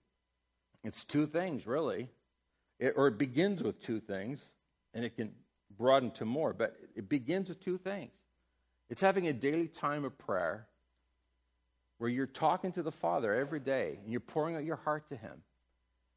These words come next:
In fact, it's really going through the Lord's Prayer. Not, not, uh, "Our Father which art in heaven, hallowed be thy name." Jesus' name, amen. Not that kind of a prayer, 'cause that's just, that's formulaic. I'm talking about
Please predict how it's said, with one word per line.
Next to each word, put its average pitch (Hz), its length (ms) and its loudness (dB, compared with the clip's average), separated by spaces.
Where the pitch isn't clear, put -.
In 104 80 -10
fact, 156 340 4
it's 113 200 -6
really 165 180 0
going 135 300 0
through 135 160 -4
the 123 80 -2
Lord's 131 340 -2
Prayer. 131 520 -4
Not, 156 220 -4
not, 175 300 0
uh, 110 300 0
"Our 123 140 2
Father 120 260 0
which 113 80 -12
art 110 100 0
in 123 60 -4
heaven, 120 160 -2
hallowed 120 240 -6
be 120 80 -2
thy 117 160 -2
name." 131 1500 -6
Jesus' 135 140 -2
name, 170 160 -2
amen. 240 360 10
Not 214 240 4
that 180 200 6
kind 120 160 0
of 98 60 -2
a 95 60 -4
prayer, 82 320 -6
'cause 131 120 0
that's 180 240 2
just, - 260 -10
that's 156 220 2
formulaic. 110 800 0
I'm 202 140 -4
talking 190 380 -2
about 120 340 2